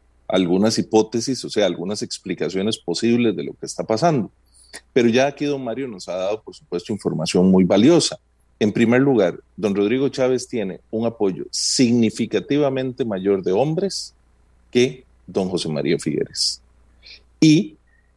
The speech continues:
eh, en, en tema de mujeres, y esto me parece realmente sorprendente, eh, uno podría esperar que el apoyo por los temas que se le han señalado al señor Chávez fuera mucho menor,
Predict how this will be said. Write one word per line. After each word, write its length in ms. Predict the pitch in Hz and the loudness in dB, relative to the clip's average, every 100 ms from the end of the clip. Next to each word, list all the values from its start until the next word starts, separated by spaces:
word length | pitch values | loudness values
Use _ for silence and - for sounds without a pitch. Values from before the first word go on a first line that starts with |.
| _ - | _ 2
eh, 400 | 104 95 87 - | 4 4 2 -2
en, 280 | 110 107 113 | -2 -2 -2
en 280 | 113 104 101 - | -4 -4 -4 -4
tema 300 | 143 151 107 | -2 0 0
de 100 | 95 | -2
mujeres, 640 | 147 160 135 95 92 - | -4 -4 -4 -2 -6 -10
y 80 | 85 | -14
esto 200 | 87 117 | -10 -8
me 100 | 110 | -6
parece 400 | - 92 92 113 | -2 0 2 0
realmente 580 | 92 76 95 92 92 98 | 0 -2 -2 -4 -2 -2
sorprendente, 1000 | 101 90 - 104 110 104 78 - 107 - _ _ _ _ - | 0 0 0 0 0 -2 -2 -8 -8 -8 _ _ _ _ -6
eh, 380 | 95 92 90 85 80 - - - _ _ _ _ | 0 4 4 2 -2 -8 -14 -20 _ _ _ _
uno 280 | 120 120 123 | 2 4 2
podría 420 | 127 120 123 131 | 2 2 2 0
esperar 580 | 123 - 127 135 117 - _ _ - | 0 -2 0 0 0 -6 _ _ -8
que 100 | 98 | -6
el 80 | 85 | -6
apoyo 680 | 80 98 104 107 123 127 _ _ - | -6 -2 -2 0 -2 -2 _ _ -8
por 120 | 87 | -6
los 180 | 80 - | -6 0
temas 320 | 131 143 92 | 2 2 -2
que 120 | 80 | -8
se 120 | - | -8
le 200 | 80 87 | -4 -2
han 300 | 87 95 101 | 0 0 -2
señalado 840 | - 101 98 98 101 101 101 85 - | -2 -2 0 2 2 2 0 -2 -4
al 260 | 90 90 | -4 -4
señor 300 | - 85 90 | -6 -6 -6
Chávez 460 | - 131 113 76 - _ _ _ _ - | 0 2 2 0 -6 _ _ _ _ 0
fuera 240 | 98 104 | 2 2
mucho 340 | 113 117 110 127 | 0 -2 -6 -8
menor, 420 | 135 104 120 | -6 -4 -6